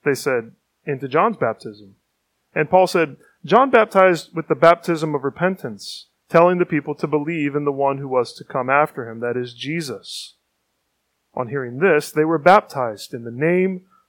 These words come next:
of the Lord Jesus. And when Paul had laid his hands on them, the Holy Spirit came on them, and they began speaking in tongues and prophesying.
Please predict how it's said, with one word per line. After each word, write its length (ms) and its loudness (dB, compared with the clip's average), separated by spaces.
of 120 -10
the 100 -6
Lord 340 -4
Jesus. 800 -12
And 100 -8
when 140 -12
Paul 300 6
had 160 0
laid 180 0
his 160 -4
hands 320 0
on 140 2
them, 200 0
the 100 -2
Holy 240 0
Spirit 420 -4
came 320 0
on 160 0
them, 260 -10
and 120 -8
they 60 2
began 300 -2
speaking 460 -4
in 120 -4
tongues 480 -2
and 120 -10
prophesying. 800 0